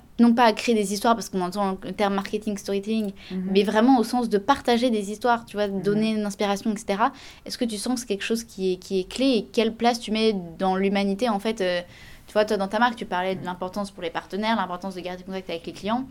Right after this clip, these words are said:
Speaker 1: Donc, est-ce que ce podcast-là, euh, c'est un peu l'émanation de ça, et qu'est-ce que tu attends de ce podcast ?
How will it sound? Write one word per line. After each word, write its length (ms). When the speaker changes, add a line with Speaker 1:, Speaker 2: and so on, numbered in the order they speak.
Speaker 1:
Donc, 140
est-ce 160
que 80
ce 120
podcast-là, 920
euh, 40
c'est 140
un 80
peu 100
l'émanation 440
de 60
ça, 200
et 60
qu'est-ce 200
que 100
tu 180
attends 260
de 60
ce 80
podcast ? 520